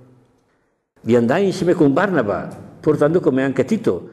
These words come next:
Qui non dice che questo non è lui che si tira dietro Barnaba, è Barnaba che si tira dietro lui. <laughs> È ancora Barnaba il capocordata a questo punto. Però c'è anche Tito, e Tito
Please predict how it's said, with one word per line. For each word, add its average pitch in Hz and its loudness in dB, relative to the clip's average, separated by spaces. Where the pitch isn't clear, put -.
Qui 160 0
non 120 2
dice 180 0
che 120 -4
questo 131 0
non 135 0
è 180 2
lui 170 0
che 170 -2
si 165 -2
tira 139 2
dietro 123 0
Barnaba, 113 -2
è 101 0
Barnaba 151 0
che - -10
si 120 0
tira 139 4
dietro 131 2
lui. 135 0
<laughs> - -6
È - -2
ancora 127 2
Barnaba 151 0
il 135 -4
capocordata 123 -2
a 107 0
questo 104 -2
punto. 104 -4
Però 247 2
c'è 240 2
anche 208 2
Tito, 185 -2
e 240 0
Tito - -2